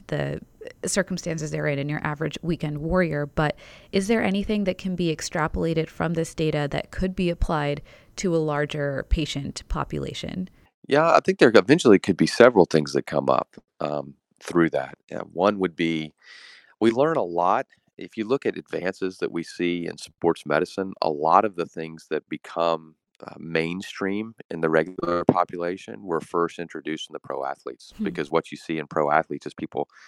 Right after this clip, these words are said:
Speaker 2: really wanting to push the boundaries of recovery.
Speaker 1: Mm-hmm.
Speaker 2: One week earlier of, uh, being recovered makes a big difference. Things like, uh,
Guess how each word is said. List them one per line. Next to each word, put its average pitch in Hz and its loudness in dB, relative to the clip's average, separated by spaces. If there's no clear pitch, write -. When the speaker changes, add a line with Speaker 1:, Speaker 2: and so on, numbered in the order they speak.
Speaker 2:
really 107 4
wanting 87 0
to - -10
push - -6
the 76 -4
boundaries 78 -4
of 76 -14
recovery. 82 -4
Speaker 1:
Mm-hmm. 180 -10
Speaker 2:
One 85 -2
week 82 -6
earlier 82 0
of, 73 -6
uh, - -12
being 85 -6
recovered 78 -4
makes 78 -6
a 76 -4
big 71 -6
difference. - -4
Things 90 -4
like, 78 2
uh, 76 -10